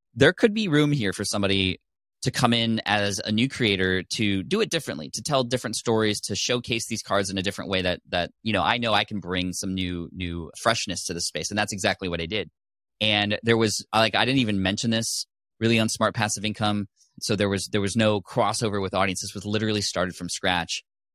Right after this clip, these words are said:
And within a year, actually, it was eleven months and twenty-six days after starting my YouTube channel, Deep Pocket Monster, in January of twenty twenty-one,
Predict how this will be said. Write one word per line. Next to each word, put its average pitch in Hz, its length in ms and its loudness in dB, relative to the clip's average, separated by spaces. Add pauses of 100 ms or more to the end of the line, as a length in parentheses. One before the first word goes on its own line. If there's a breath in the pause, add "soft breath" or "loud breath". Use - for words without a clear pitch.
(140)
And 98 280 0
within 113 240 2
a - 20 0
year, 107 540 2 (200)
actually, 98 220 -2
it 95 40 0
was 92 120 -2
eleven 104 640 0 (380)
months 104 320 0
and 98 120 -6
twenty-six 107 500 -2
days 87 580 0 (260)
after 95 200 0
starting 98 280 -2
my 90 100 -2
YouTube 92 320 -4
channel, 85 500 -4 (100)
Deep 101 280 0 (100)
Pocket 98 360 -2
Monster, 92 600 -2
in 90 200 -4
January 92 460 0
of 87 60 -2
twenty 95 260 -4
twenty-one, 87 880 -2